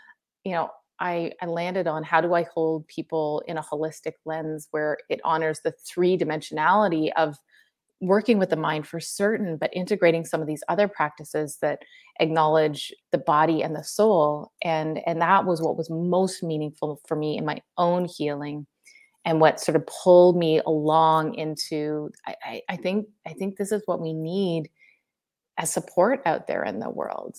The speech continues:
Um, a lot of the catalyst for those last parts that, you know, I, I put into my practice was my own, you know, m-, my own struggle that came up again in my early thirties that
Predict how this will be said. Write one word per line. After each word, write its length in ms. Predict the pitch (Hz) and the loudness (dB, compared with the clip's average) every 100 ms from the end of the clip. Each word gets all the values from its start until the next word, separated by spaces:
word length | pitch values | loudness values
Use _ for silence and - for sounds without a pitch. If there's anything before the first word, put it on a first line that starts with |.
| - | -12
Um, 380 | 151 156 156 151 _ _ | -10 -10 -12 -14 _ _
a 80 | - | 2
lot 220 | 170 180 | 8 10
of 120 | 185 175 | 10 6
the 80 | |
catalyst 540 | 175 - 185 190 165 - | 4 6 4 6 0 -2
for 80 | 165 | 0
those 240 | 160 156 | 2 2
last 400 | 165 151 170 - _ _ - | 4 4 4 0 _ _ -6
parts 380 | - 196 202 - | 2 4 4 -2
that, 260 | - 156 - _ _ - | -2 -2 -2 _ _ -4
you 60 | |
know, 80 | 165 | -2
I, 280 | 156 - - | -2 -2 -6
I 60 | 175 | -8
put 320 | - - 170 | -4 2 4
into 300 | 170 170 165 | 4 0 -4
my 160 | 165 156 | -2 -2
practice 800 | - 202 226 233 156 156 - - _ _ _ | 0 0 0 -2 -4 -6 -8 -20 _ _ _
was 440 | - - 175 180 175 | -10 -8 2 2 4
my 200 | 165 - | 0 0
own, 560 | 170 165 185 185 180 185 - | -2 -2 -2 -2 -4 -8 -10
you 120 | 175 | -8
know, 340 | 165 185 208 _ _ - - | -6 -6 -8 _ _ -20 -10
m-, 120 | - - | -10 -8
my 300 | 170 160 - - | -2 0 -2 -4
own 260 | 170 190 | -4 -2
struggle 560 | 202 - 165 180 175 156 | -4 0 2 4 2 0
that 200 | 156 - | -2 -4
came 320 | - 170 165 - | -8 -8 -6 -4
up 180 | 170 | -2
again 540 | 196 170 156 151 151 123 | -2 0 0 0 -4 -6
in 80 | 170 | -6
my 120 | 151 - | -6 -4
early 340 | 165 165 160 - | -2 -2 -2 -2
thirties 500 | 165 165 156 156 - | 0 0 -2 -4 -4
that 160 | 156 | -8